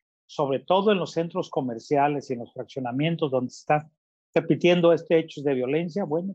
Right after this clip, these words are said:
pues este, estos delitos del fuero común, que no tienen nada que ver con la delincuencia organizada o aparentemente, bueno, pues es competencia de la autoridad municipal y de la autoridad estatal.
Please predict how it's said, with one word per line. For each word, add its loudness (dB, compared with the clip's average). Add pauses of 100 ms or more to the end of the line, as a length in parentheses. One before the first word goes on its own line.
pues -6
este, 0 (360)
estos 2
delitos 2
del 4
fuero 4
común, -2 (380)
que -2
no -4
tienen -2
nada 0
que 0
ver 0
con -4
la 0
delincuencia -4
organizada -4
o -4
aparentemente, -10 (500)
bueno, 2 (140)
pues -2
es -4
competencia -2
de 0
la 2
autoridad -2
municipal -4
y -8
de -4
la -4
autoridad -8
estatal. -10